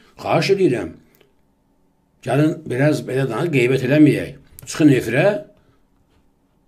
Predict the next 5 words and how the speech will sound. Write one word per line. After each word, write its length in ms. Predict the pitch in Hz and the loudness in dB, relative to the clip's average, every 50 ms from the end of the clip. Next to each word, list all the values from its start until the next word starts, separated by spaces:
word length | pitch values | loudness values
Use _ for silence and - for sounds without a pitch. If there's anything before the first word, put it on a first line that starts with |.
| _ _ _ | _ _ _
bunu 280 | 78 90 110 156 185 196 - - - - - - | -12 -2 4 6 6 6 6 4 -4 -14 -20 -12
birbaşa 480 | - 127 175 175 175 131 127 - - - - - - | -4 -2 0 0 0 -2 -2 -4 -6 -6 -8 -8 -10
açıq, 320 | - - - 160 135 - | -8 -6 -6 -4 -6 -4
canlı 380 | - 135 120 127 135 147 170 160 | -4 -4 0 2 2 4 4 4
efirdə 340 | 139 143 131 120 117 147 175 | 2 2 0 0 0 0 0